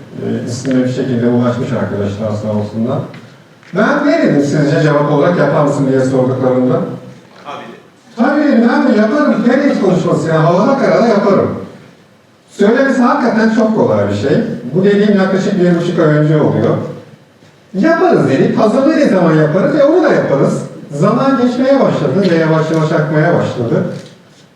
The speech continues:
Speaker 1: Belli bir süre sonra artık işin yapılmaya, sahneye çıkmaya yaklaştıkça işin o kadar kolay olmadığını görüyorsunuz gerçekten.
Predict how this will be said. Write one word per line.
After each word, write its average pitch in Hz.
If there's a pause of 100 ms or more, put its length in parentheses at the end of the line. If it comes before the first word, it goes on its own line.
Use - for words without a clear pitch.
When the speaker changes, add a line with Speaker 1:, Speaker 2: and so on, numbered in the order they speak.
(340)
Speaker 1:
Belli 226
bir 285
süre 254
sonra 202
artık 190
işin 208
yapılmaya, 180
sahneye 147
çıkmaya 175
yaklaştıkça 185
işin 208
o 196
kadar 196
kolay 185
olmadığını 165
görüyorsunuz 143
gerçekten. 92